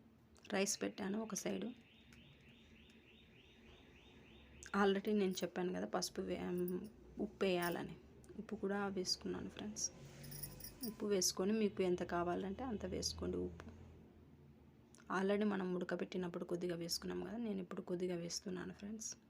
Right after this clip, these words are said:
ఈ విధంగా బాగా కలియబెట్టి కారం పొడి, పసుపు, ఉప్పు అన్నీ వేగిన తర్వాత మనము కొద్దిగా వాటర్ వేసుకొని మూత పెట్టి ఒక టూ విజిల్స్ వే-, రావాలి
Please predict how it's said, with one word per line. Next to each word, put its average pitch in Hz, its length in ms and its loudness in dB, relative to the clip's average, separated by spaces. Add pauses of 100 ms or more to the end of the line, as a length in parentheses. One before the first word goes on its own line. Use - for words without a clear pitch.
(880)
ఈ - 80 0
విధంగా 196 280 4 (100)
బాగా 180 280 4
కలియబెట్టి 175 580 2 (1120)
కారం 180 380 10
పొడి, 185 180 4 (140)
పసుపు, 180 420 -2 (220)
ఉప్పు 180 220 -4 (100)
అన్నీ 185 260 2 (360)
వేగిన 180 300 8 (120)
తర్వాత 175 400 4 (100)
మనము 185 240 0 (1300)
కొద్దిగా 175 400 4
వాటర్ 175 380 2
వేసుకొని 175 480 -2 (1700)
మూత 202 180 4 (100)
పెట్టి 170 280 0 (640)
ఒక 190 120 0 (140)
టూ 196 80 4 (140)
విజిల్స్ 190 360 2
వే-, 165 140 2 (140)
రావాలి 160 280 0